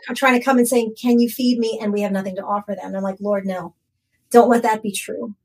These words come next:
Never let that be true." The, the bread of the word, yes. Jesus said, we were talking about Jesus, right? Even in being tempted, you were talking about being tempted and, and asking the Lord for forgiveness to make you right and to be able to, you know, hear him clearly. Jesus was like, he used the word, he said,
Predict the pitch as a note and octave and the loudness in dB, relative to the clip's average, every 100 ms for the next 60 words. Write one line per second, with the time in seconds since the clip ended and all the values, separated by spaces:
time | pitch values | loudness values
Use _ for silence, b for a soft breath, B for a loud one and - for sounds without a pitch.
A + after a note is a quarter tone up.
0 | - A#3 A#3 C4 C4 A3 F#3 G#3+ G#3 G#3 | 0 6 10 10 8 4 2 2 2 0
1 | F#3+ F#3+ F#3 G#3 F3+ - G#3+ - A3+ A#3 | -6 -6 -8 -6 -8 -6 -6 -6 2 6
2 | C#4+ D4+ B3+ G#3+ G#3+ G#3 G3 F#3+ D#3 - | 6 6 2 2 2 2 0 -2 -4 -8
3 | - B3+ C4+ D4+ - A3 A3 G3+ F#3+ G3 | -6 -2 -2 0 0 0 0 -2 -2 0
4 | A#3+ A#3 G#3+ G#3 A#3 A#3 - G#3+ A3 - | 0 2 2 2 -2 -2 0 0 0 -6
5 | _ _ _ C4+ D4 C#4 B3 G#3+ B3 A#3+ | _ _ _ 4 8 8 8 6 6 6
6 | A3 A3 G#3 G3 - G#3+ - C4 B3 G#3 | 2 0 -2 -4 -4 -4 0 0 2 0
7 | F#3 - B3+ A#3+ A#3 G#3+ G3+ G#3 G3+ A3 | -2 -2 0 2 2 0 -6 -6 -4 -2
8 | A#3+ A3 G#3 G3+ F3+ _ _ _ _ - | 0 0 0 -2 -10 _ _ _ _ -8
9 | F#3+ F3 C4+ C4 B3+ B3 - A3 A3 G#3 | -6 4 4 6 4 2 0 0 0 -2
10 | G3 G3 A#3 B3 A#3+ - G3+ G3+ G#3 G#3+ | -4 4 6 8 6 2 -6 -2 0 0
11 | G#3 - G#3+ G3+ F#3+ b - G#3+ F#3+ B3+ | -2 -2 -2 -2 -4 b -2 -2 2 4
12 | A#3+ A3 - C4 B3+ F#3+ E3+ C4+ D#4+ C#4+ | 4 2 -2 0 2 0 -2 -4 -2 -2
13 | B3 A3+ G#3+ A#3+ B3 D4+ D#4 D4+ G3+ G3+ | 0 0 0 -2 -2 -2 -2 -2 0 0
14 | G3 G3 | -2 -6